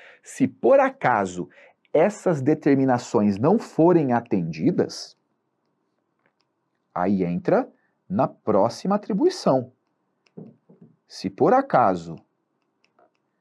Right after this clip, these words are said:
isso não for atendido,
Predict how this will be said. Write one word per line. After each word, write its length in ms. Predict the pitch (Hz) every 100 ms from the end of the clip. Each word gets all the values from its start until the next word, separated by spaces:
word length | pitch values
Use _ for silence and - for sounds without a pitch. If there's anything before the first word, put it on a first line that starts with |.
| _ _ _ _ _ _ _ _ _ _ _ _ _ _ _ _ _ _ _ _ _ _ _ _ _ _ _ _ _
isso 340 | 117 110 - 104
não 460 | 101 107 139 240
for 420 | 262 - 175 185 160
atendido, 840 | 156 113 98 87 139 196 98